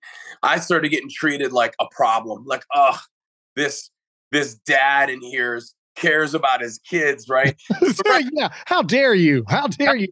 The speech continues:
Speaker 1: dare
Speaker 2: care about your children?
Speaker 1: Right, right away, I started, like, kind of,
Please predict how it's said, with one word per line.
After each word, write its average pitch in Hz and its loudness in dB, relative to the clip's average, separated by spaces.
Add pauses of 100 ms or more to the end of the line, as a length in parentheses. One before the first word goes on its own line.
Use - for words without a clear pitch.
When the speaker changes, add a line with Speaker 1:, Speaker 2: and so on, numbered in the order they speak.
Speaker 1:
dare 165 0
Speaker 2:
care 208 2
about 170 -2
your 151 -10
children? 147 0 (680)
Speaker 1:
Right, 214 4 (120)
right 226 4
away, 165 2
I 156 2
started, 147 -6
like, 120 -2 (520)
kind 147 0
of, 117 -4